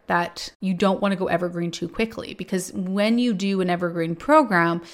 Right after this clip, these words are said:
you will always get a little bit less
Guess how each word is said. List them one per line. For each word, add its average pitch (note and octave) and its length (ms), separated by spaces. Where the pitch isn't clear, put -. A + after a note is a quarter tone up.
you G#3+ 100
will A3 120
always A#3+ 360
get F#3+ 300
a G3 80
little G#3 500
bit G#3+ 200
less E3+ 340